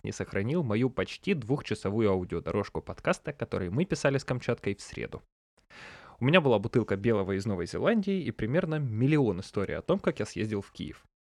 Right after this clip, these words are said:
Мы поговорили о том, как Макс подсел на Дайте танк, о киевском сервисе, разнице на ценах на Flat White в столице и Каменце,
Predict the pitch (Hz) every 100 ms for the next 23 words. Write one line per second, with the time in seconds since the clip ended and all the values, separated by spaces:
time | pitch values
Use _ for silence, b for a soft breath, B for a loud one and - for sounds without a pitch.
0 | _ - 220 160 127 120 123 113 113 127
1 | 107 120 120 120 113 - - - 95 92
2 | 90 - - - 202 196 - - - 113
3 | - 208 139 - 95 - 190 196 151 -
4 | 120 127 147 185 123 - 104 107 127 117
5 | 104 107 101 107 - 107 104 - - 110
6 | 113 - 73 - 190 180 147 131